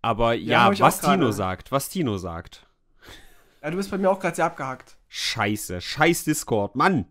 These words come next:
Speaker 1: Leute, hättet ihr euch mal an den Lockdown gehalten.
Speaker 2: Danke, Merkeln.
Speaker 1: Ja, ich wollte einfach nur sagen, dass, dass diese Leute immer mit diesen Verschwörungs-, äh, Sachen, also, weißt du, alles ist immer irgendwie Verschwörung, alles ist irgendwie,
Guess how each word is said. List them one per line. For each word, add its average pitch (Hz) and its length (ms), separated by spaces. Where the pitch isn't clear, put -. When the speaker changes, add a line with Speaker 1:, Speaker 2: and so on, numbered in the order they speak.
Speaker 1:
Leute, 143 340
hättet 160 280
ihr 156 60
euch 151 140
mal 147 140
an 143 80
den 143 80
Lockdown 120 400
gehalten. 95 440
Speaker 2:
Danke, 160 220
Merkeln. 123 560
Speaker 1:
Ja, 113 200
ich 156 140
wollte 170 180
einfach 165 200
nur 165 120
sagen, 151 260
dass, 143 140
dass - 200
diese 143 220
Leute 143 300
immer 143 200
mit 139 100
diesen 131 400
Verschwörungs-, 135 1080
äh, 76 500
Sachen, 127 320
also, 131 400
weißt 151 200
du, 170 100
alles 196 360
ist 170 180
immer 175 260
irgendwie 160 320
Verschwörung, 151 600
alles 156 320
ist - 140
irgendwie, 135 640